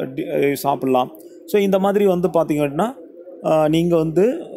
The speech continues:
இந்த கார்டை நீங்க எந்த விஷயத்துக்கு வேணாலும் பயன்படுத்திக்கலாம். அது வந்து gift card அப்படின்னு நம்ம சொல்லலாம். எக்ஸாம்பிள் வந்து gift card.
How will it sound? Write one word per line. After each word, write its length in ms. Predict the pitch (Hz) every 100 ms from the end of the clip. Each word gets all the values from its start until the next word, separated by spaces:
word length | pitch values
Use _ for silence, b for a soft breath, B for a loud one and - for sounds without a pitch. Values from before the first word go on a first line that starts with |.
| -
இந்த 200 | 160 160
கார்டை 320 | 156 160 190
நீங்க 200 | 208 160
எந்த 240 | 139 165 202
விஷயத்துக்கு 360 | 180 185 170
வேணாலும் 260 | 151 151 156
பயன்படுத்திக்கலாம். 580 | 139 123 110 107 107 -
அது 140 | 147
வந்து 160 | 165 170
gift 340 | 151 160 -
card 300 | 208 156 147
அப்படின்னு 140 | 131 135
நம்ம 200 | 127 123
சொல்லலாம். 440 | 135 113 107 101 -
எக்ஸாம்பிள் 400 | 123 131 135 131
வந்து 200 | 127 143
gift 300 | - - -
card. 320 | 110 104